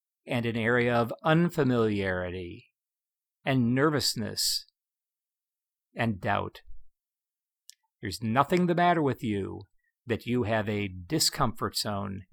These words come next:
and a comfort zone. So as you step out of your comfort zone, remember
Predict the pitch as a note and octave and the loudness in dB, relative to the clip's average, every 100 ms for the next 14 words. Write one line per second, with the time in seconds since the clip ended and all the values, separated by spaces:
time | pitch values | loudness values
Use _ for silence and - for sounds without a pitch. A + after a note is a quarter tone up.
0 | _ _ B2+ A2 G#2+ - C#3+ A2 A2 F#2+ | _ _ -8 -6 -8 -6 -6 -4 -4 -6
1 | - G2+ G#2 F#2+ F#2+ F#2 - _ _ _ | -6 -4 -4 -6 -10 -14 -20 _ _ _
2 | _ _ - - - C#3+ A#2+ A2 G2+ F#2+ | _ _ -20 -4 2 2 4 2 2 0
3 | C3 A#3 - - C3 C3 A2+ A2 G2 A#2 | 0 2 4 2 2 2 2 0 0 -2
4 | C#3+ - B2 - G#2+ - G#2+ G2 F#2 F#2 | -2 -2 -4 -2 -6 -6 -6 -6 -8 -12
5 | _ _ _ - A2 G2+ A#2+ C3 B2+ B2 | _ _ _ -8 -2 0 2 2 0 0
6 | B2+ | -4